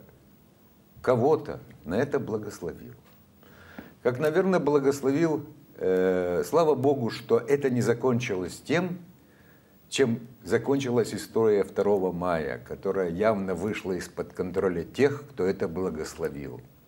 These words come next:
Явно совершенно. А здесь это, слава Богу, не вышло из-под контроля, потому что их, этих, м, ребят в черных одеяниях, в черных комбинезонах, в черных масках, с-,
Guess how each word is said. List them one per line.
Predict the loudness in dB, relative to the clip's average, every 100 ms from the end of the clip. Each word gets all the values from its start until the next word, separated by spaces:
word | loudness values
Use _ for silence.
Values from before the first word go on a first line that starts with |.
| _ -10
Явно | -2 0 -2 -6 -14
совершенно. | -14 -14 -12 -14 -14 -18 -20 -20 -20 -20 -20 -20 -20 -4
А | -2
здесь | 2 4 4
это, | 4 0
слава | 2 4 6 6
Богу, | 6 4
не | 4 4
вышло | 6 4 2 -4
из-под | -4 -6 -10
контроля, | -8 -6 -2 -2 -2
потому | -2 -2 -2
что | 0 -2
их, | 2 0 -2 -14 -4
этих, | -4 -2 -6 -6 -20 -20 -20 -20 -20 _ _ -14
м, | -12 -10 -12 -10
ребят | -4 2 4 2 0 -16 -20 -20 -16
в | 0
черных | 6 6 4 -2 -8 -6
одеяниях, | -2 0 4 4 4 2 -2 -4
в | -4
черных | 2 2 2 -2
комбинезонах, | -2 -2 -2 -2 0 2 4 4 0 -2 -12 -20 -16
в | 0
черных | 6 6 4 -2 -4 -2
масках, | 4 4 4 0 -2 -2 -8
с-, | -6 -4 -4 -8